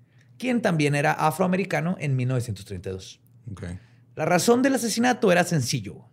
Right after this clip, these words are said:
Speaker 1: Lo ofreció como sacrificio humano para los dioses.
Speaker 2: ¿Tiene sentido?
Speaker 1: Pero el caso no es sencillo para nada, güey. Los periódicos dijeron que Detroit era hogar de un culto vudú, güey.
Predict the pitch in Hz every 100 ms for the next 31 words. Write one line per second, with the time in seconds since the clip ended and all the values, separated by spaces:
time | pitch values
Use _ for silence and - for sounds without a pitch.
0 | _ _ _ _ _ _ 156 160 147 151
1 | 139 190 190 190 175 165 143 139 143 170
2 | 180 208 196 135 117 95 - - - -
3 | - _ - _ _ _ _ _ - 240
4 | 240 _ _ _ - - - 101 92 98
5 | 107 175 143 120 135 117 135 123 127 117
6 | 104 101 117 113 117 117 98 92 - _
7 | - _ - _ _ - 160 202 240 214
8 | 247 202 226 220 214 170 165 - 190 175
9 | - _ - - 170 180 175 175 170 160
10 | 170 175 - 208 196 - 202 190 - -
11 | 147 131 139 110 196 147 -